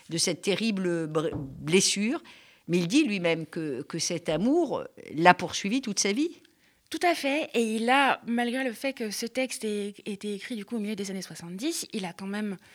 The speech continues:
Speaker 2: continué sa vie sans ne plus jamais écrire, puisqu'il est décédé au début des années deux mille, il me semble, en, en deux mille neuf.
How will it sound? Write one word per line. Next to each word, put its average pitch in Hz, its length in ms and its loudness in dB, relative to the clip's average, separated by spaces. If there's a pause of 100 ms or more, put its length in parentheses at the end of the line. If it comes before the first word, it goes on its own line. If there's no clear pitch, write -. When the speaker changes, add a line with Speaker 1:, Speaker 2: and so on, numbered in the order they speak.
(400)
Speaker 2:
continué 254 500 0
sa 226 180 -2
vie 226 200 -4
sans 226 260 -4
ne 202 120 -2
plus 233 320 -6
jamais 220 400 0
écrire, 262 400 -8
puisqu'il - 320 -14
est 180 60 -10
décédé 185 540 -8
au - 600 -20
début 185 200 -10
des 190 140 -8
années 190 160 -6
deux 180 120 -10
mille, 196 240 -6
il 175 60 -10
me 170 80 -14
semble, 214 200 -10
en, 185 120 -12 (140)
en 190 40 -12
deux 214 100 -6
mille 185 160 -4
neuf. 277 260 -10